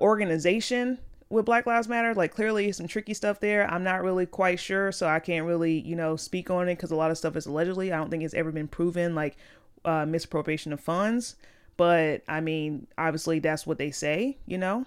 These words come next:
So I don't know. But the movement coming about of Black Lives Matter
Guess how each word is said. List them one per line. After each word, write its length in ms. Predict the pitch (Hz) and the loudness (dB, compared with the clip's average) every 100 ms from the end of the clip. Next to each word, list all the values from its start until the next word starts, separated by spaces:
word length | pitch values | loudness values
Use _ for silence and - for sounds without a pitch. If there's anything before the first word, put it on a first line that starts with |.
| - | -10
So 500 | - 160 156 151 - | -2 2 2 0 2
I 120 | 165 | 2
don't 180 | 180 165 | 4 2
know. 360 | 160 165 233 - _ _ _ _ _ - | 2 2 0 -6 _ _ _ _ _ 8
But 340 | 196 170 - _ _ _ - | 10 10 4 _ _ _ -14
the 180 | 165 175 | 2 4
movement 520 | 180 208 233 202 180 | 6 4 4 2 0
coming 320 | - 190 175 | 0 0 0
about 500 | 160 143 160 160 151 - | -2 0 2 4 2 0
of 300 | 165 160 147 | 0 0 0
Black 300 | 160 147 147 | -2 -2 -4
Lives 260 | 143 143 | -6 -6
Matter 540 | 156 147 143 135 135 | -4 -4 -4 -6 -8